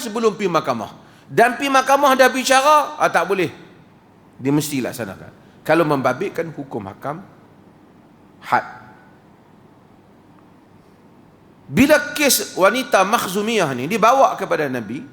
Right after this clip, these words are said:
dan diputuskan. Mula orang kata,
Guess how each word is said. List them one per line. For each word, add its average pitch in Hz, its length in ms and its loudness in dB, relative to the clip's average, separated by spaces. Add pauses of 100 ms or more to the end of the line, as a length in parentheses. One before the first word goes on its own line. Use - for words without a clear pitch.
dan 285 400 -6
diputuskan. 240 720 -8 (760)
Mula 156 480 6
orang 135 240 2
kata, 110 400 -6